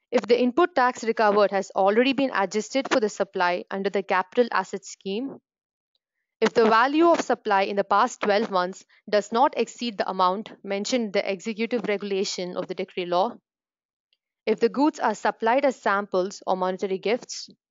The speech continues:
if the total output tax for all deemed supplies during a twelve-month period is less than the amount mentioned in the executive regulation of the decree law.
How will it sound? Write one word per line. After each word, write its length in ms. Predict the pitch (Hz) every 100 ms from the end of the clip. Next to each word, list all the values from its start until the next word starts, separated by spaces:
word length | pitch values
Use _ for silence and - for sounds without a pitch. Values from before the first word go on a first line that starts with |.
| _ _ _ _ _ _
if 160 | 214
the 80 | 185
total 380 | 208 254 269 311
output 440 | 220 220 240 240
tax 360 | 220 185 190 -
for 180 | - 190
all 280 | - 208 254 269
deemed 260 | 254 262
supplies 580 | - 220 190 180 185 - _ _
during 300 | 196 208 262
a 80 | 226
twelve-month 640 | - 202 214 240 214 202 -
period 460 | 208 185 175 170 - _ _
is 200 | 202 -
less 280 | 196 226 240
than 180 | 302 285
the 80 | -
amount 400 | 196 180 202 - -
mentioned 400 | 196 202 254 233
in 120 | 196
the 140 | 196
executive 520 | 190 196 226 254 254
regulation 720 | 208 196 196 185 - 185 175 - _ -
of 120 | 190
the 80 | 208
decree 320 | 196 - 170
law. 180 | 170